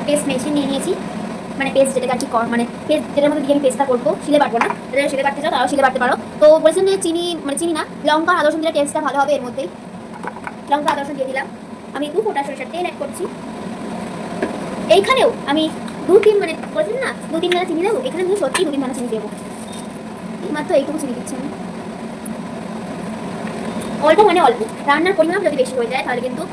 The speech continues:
মানে, সব কিছু দেখে নুনও চাটিয়ে দিচ্ছ, চিনিও চাটিয়ে দিচ্ছ, ভালো ম্যানেজমেন্ট আনতে পারবে না। হালকা পরিমাণ মতন আমি লঙ্কার গুঁড়ো অ্যাড করে দেবো। লঙ্কার, এই কাশ্মীরি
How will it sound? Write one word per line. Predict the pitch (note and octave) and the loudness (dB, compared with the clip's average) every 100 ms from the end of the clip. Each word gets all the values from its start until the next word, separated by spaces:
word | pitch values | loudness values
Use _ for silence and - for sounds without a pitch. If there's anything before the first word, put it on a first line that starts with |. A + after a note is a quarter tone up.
| - | -4
মানে, | C#4 | -2
সব | D4 F4 | 2 6
কিছু | G#4 | 6
দেখে | D4+ | 6
নুনও | D4+ F4 | 4 4
চাটিয়ে | G#4+ D4 D#4 | 4 4 2
দিচ্ছ, | D4 | 2
চিনিও | D4+ C#4+ | 0 2
চাটিয়ে | D4 C#4 C4+ | 2 2 -2
দিচ্ছ, | B3 E4 - - | -2 -2 -4 -4
ভালো | D#4 F4 | 4 6
ম্যানেজমেন্ট | D#4+ D4+ E4+ F4 | 6 2 0 0
আনতে | B3+ B3+ | -2 -2
পারবে | A#3 A3+ | -2 -2
না। | A3 - - - - - - - - - - - - - | -6 -10 -14 -14 -14 -12 -12 -12 -10 -10 -12 -12 -12 2
হালকা | D4 D4 E4 | 2 4 2
পরিমাণ | D4 C#4+ | 0 2
মতন | D4 D4+ | 0 0
আমি | C4+ B3+ B3+ - - - - | -4 -6 -10 -12 -12 -12 -2
লঙ্কার | C4+ C4+ D4+ | 2 2 2
গুঁড়ো | B3+ C4 C4 - | 0 0 -2 -4
অ্যাড | B3 | -6
করে | B3+ A#3+ | -6 -4
দেবো। | B3 E4 - - - - - - - - | -6 -6 -10 -12 -12 -12 -10 -12 -10 0
লঙ্কার, | D4+ E4+ | 0 2
এই | D#4 | -2
কাশ্মীরি | D4+ D4 F4 | -2 -2 -2